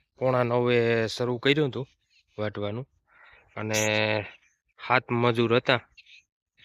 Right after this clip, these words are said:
માધવપુરથી આવ્યા હતા. અને સાડા પાંચે પૂરું થયું, જો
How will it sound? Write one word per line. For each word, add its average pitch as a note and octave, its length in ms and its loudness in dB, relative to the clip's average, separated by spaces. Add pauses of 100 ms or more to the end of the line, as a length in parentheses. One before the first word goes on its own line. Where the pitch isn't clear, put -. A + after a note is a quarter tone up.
(240)
માધવપુરથી A2 760 -2
આવ્યા B2+ 280 0
હતા. A#2 180 -2 (1400)
અને A2 360 -2 (2250)
સાડા B2+ 380 4 (100)
પાંચે B2+ 360 2 (480)
પૂરું A2+ 280 -4
થયું, A#2 260 -6 (540)
જો G#2+ 100 -4